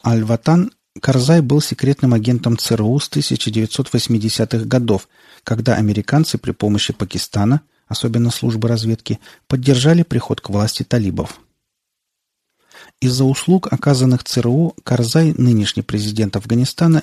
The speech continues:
и некоторые из его братьев получили разрешение на переезд в Соединённые Штаты под прикрытием управления,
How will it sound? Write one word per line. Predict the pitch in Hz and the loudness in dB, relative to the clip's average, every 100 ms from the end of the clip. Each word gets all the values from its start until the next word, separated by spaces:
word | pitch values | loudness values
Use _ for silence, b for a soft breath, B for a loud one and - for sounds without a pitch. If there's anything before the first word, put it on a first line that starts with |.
| - | 2
и | |
некоторые | 143 135 - - 113 104 | 2 4 0 -4 -2 -2
из | 104 | -2
его | 107 104 | -2 0
братьев | 117 151 151 147 | 2 2 0 -2
получили | - 127 - 175 165 | 0 -2 0 2 2
разрешение | 147 123 127 - 135 139 | 2 0 -2 2 4 4
на | - 131 | 2 0
переезд | - 131 120 117 123 - | 2 2 2 2 -2 -6
в | |
Соединённые | - 110 104 104 98 95 | -4 -2 2 2 2 0
Штаты | 101 - 135 156 | -4 -2 -2 -2
под | - 135 | -4 -4
прикрытием | 113 110 104 101 - 113 | -4 -2 -2 -4 -2 -2
управления, | 113 135 131 113 95 95 | 0 0 2 2 0 -2